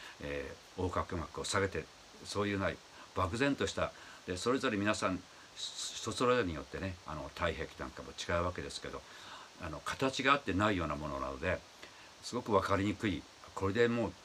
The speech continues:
あの、腹式呼吸できたのかなと、そんな風にこ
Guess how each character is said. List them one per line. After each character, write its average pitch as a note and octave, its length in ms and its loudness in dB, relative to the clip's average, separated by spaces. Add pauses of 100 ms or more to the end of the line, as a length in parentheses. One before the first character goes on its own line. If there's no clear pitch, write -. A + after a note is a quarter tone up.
(580)
あ F2 120 0
の、 E2 220 -2
腹 - 140 -6
式 - 180 0
呼 A#2 80 2
吸 F#2+ 180 -2
で A2 100 4
き G#2 80 -2
た B2 100 6
の G#2 100 4
か F#2 120 2
な F#2 160 6
と、 D2+ 140 -12 (180)
そ - 160 -2
ん G#2 60 2
な G#2 60 4
風 G#2+ 140 2
に F#2+ 120 0
こ E2 300 0